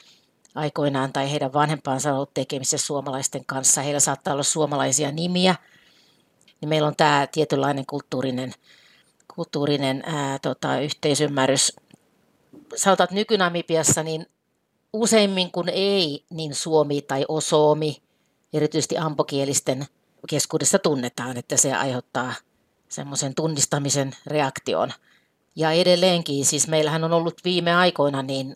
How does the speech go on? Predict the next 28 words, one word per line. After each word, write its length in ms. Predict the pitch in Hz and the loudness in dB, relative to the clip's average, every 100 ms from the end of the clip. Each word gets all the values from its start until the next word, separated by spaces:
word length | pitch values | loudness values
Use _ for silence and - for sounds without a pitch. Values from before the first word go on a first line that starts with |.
| - | -10
aika 240 | 135 151 - _ | -8 -8 -10 _
isojakin 560 | 196 170 160 147 139 127 _ _ _ _ _ - | -2 4 4 2 -4 -10 _ _ _ _ _ -8
stipendiohjelmia 800 | 156 151 139 139 131 143 143 139 | -6 -4 -2 -2 -2 -4 -4 -2
taas, 420 | - 135 117 - | 2 2 4 2
ja 60 | 131 | 0
meillä 260 | 135 131 | -4 -2
on 80 | 131 | -4
tutkimusyhteistyötä 1080 | 143 - - 135 127 123 143 131 - 131 143 | -6 -10 -8 -6 -6 -6 -6 -4 -4 -4 -4
ja 80 | 135 | -4
kaupallista 560 | 143 135 131 135 - | -4 -4 -4 -6 -6
yhteistyötä, 800 | - - - - - - - - | -6 -8 -8 -8 -6 -6 -6 -8
että, 280 | - - 143 - - - - - _ - - | -8 -4 -6 -6 -20 -20 -20 -20 _ -18 -12
että 180 | 151 160 | -6 -4
kyllä 240 | 165 156 | 2 2
mä 120 | 156 | 2
näkisin, 440 | 160 165 175 160 147 | 0 0 0 0 -2
että 240 | 135 156 - | -4 -4 0
se 160 | 165 143 | 2 2
on, 120 | 131 - _ _ _ _ _ _ _ _ - | 0 -10 _ _ _ _ _ _ _ _ -10
että 180 | 165 160 | -4 2
me 80 | 160 | 6
ollaan 240 | 160 143 | 6 4
semmoinen 400 | 143 143 139 135 | 0 -4 -2 -2
sisar-, 380 | 143 135 131 - - - - | 0 0 -2 -4 -8 -10 -8
sisar-, 640 | - 165 143 - 165 156 139 | -6 -4 -4 -6 -12 -12 -10
sisarpari. 680 | - 175 170 143 - 143 143 - _ _ _ _ _ _ _ - | -8 -4 -2 -2 -2 -2 -2 -6 _ _ _ _ _ _ _ -12
Ja 80 | 170 | -4
myös 440 | 165 160 - - | 2 4 4 0